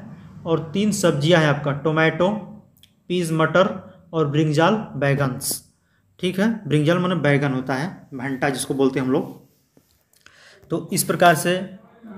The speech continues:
हम लोगों को इसमें भर देना, आप लोग भर दीजिएगा, इसमें फल को भर देना है, इसमें सब्जी को भर देना है। ओके, उसके बाद आगे बढ़ते हैं हम लोग। इसमें क्या दिया देखिए, "Let's talk"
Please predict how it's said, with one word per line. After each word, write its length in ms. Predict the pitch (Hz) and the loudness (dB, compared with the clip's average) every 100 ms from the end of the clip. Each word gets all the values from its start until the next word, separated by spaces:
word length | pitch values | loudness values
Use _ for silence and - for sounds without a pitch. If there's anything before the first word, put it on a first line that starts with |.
| 160 | -6
हम 200 | 147 156 | -2 2
लोगों 180 | 165 | 2
को 120 | 156 160 | 4 0
इसमें 360 | 143 165 226 | 0 0 2
भर 160 | 135 139 | 2 2
देना, 200 | 131 135 | 4 2
आप 180 | 135 143 | 0 0
लोग 160 | 185 | -2
भर 160 | 143 135 | 0 0
दीजिएगा, 500 | 127 131 131 123 131 - - _ _ | -2 -2 -2 -2 -6 -12 -20 _ _
इसमें 500 | 156 143 147 143 143 | -10 -2 0 0 -2
फल 220 | 143 170 185 | 0 0 2
को 120 | 190 | 2
भर 140 | 165 | 2
देना 260 | 175 180 175 | 2 2 2
है, 300 | 175 190 - - _ - | 0 -2 -10 -20 _ -10
इसमें 500 | 143 156 208 233 - | -6 -2 -2 -2 -10
सब्जी 420 | - 160 135 139 | -4 0 0 0
को 160 | 147 139 | 0 -2
भर 160 | 120 | -2
देना 280 | 123 127 120 | -4 -4 -4
है। 220 | 120 120 - _ _ _ _ | -8 -12 -18 _ _ _ _
ओके, 260 | 156 147 214 214 - - _ _ _ _ | -4 0 0 0 -8 -18 _ _ _ _
उसके 220 | 147 143 | -6 0
बाद 180 | 160 165 | 4 4
आगे 220 | 165 156 | 2 0
बढ़ते 280 | 160 156 147 | 4 4 4
हैं 60 | 151 | 2
हम 60 | |
लोग। 320 | 147 160 - 160 | 2 0 -4 -6
इसमें 240 | 139 147 | 0 2
क्या 160 | 143 147 | 4 4
दिया 180 | 143 143 | 4 4
देखिए, 340 | 135 - 139 160 - - - _ _ - - - | 2 -2 -4 -4 -12 -20 -20 _ _ -20 -12 -2
"Let's 380 | 151 190 214 - - | 4 4 4 -4 -2
talk" 380 | 160 143 127 | 2 2 0